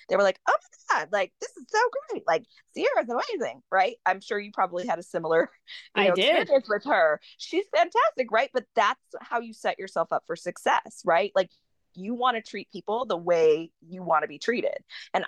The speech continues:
Speaker 1: I would want somebody to make me feel like I was, like, super special and I was a V I P. And of course, then I would be like, "Of course I wanna meet with this person," right? Like, it's so strange how, like, how differently you're treated when you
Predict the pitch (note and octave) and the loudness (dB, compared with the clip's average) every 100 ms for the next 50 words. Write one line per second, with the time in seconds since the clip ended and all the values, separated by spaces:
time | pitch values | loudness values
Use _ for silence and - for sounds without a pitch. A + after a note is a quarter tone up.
0 | D#3 C#4+ B3+ F#3+ - F3 E3+ E3 D#3+ D3+ | 2 2 2 0 0 -4 -6 -8 -8 -8
1 | D#3 D#3 D#3+ D3+ D#3 C#3 C#3+ D3 D3+ D3+ | -8 0 2 4 4 2 2 0 -4 0
2 | C#3+ - - - E3 D#3 - C#3 C#3+ F3 | 0 0 -10 -8 -4 -4 0 0 2 2
3 | E3+ D3+ D3 D3 C#3+ C#3+ C#3+ - C#3+ F3+ | 2 2 0 -2 -2 2 2 0 -2 -2
4 | - F#3 - D4 - - D#3+ E3 D#3 D#3+ | -2 -4 0 0 0 0 2 2 4 4
5 | D3 - - F#4+ C5+ D4 E3 D3 C3 - | 2 2 -2 -2 0 0 -2 -6 -12 -20
6 | - - - - - - - - - - | -20 -8 -8 -6 -6 -8 -10 -20 -16 -2
7 | D3+ E3+ B3+ - _ _ _ F3+ F#3+ - | 2 2 0 -8 _ _ _ 2 2 0
8 | _ A3 G#3 - A3+ C#4+ - G3+ G#3 G#3 | _ -2 -2 -4 -4 -4 -4 -6 -4 -2
9 | G#3 D#3 D3+ _ - D#3 - - F#3+ E3+ | 2 2 0 _ 0 0 -2 -6 -6 -4
10 | F3+ E3+ G3 - D#3+ D#3+ - D3+ G3 F3 | -4 -2 -2 -2 -6 -8 -6 -2 0 0
11 | D#3+ | -4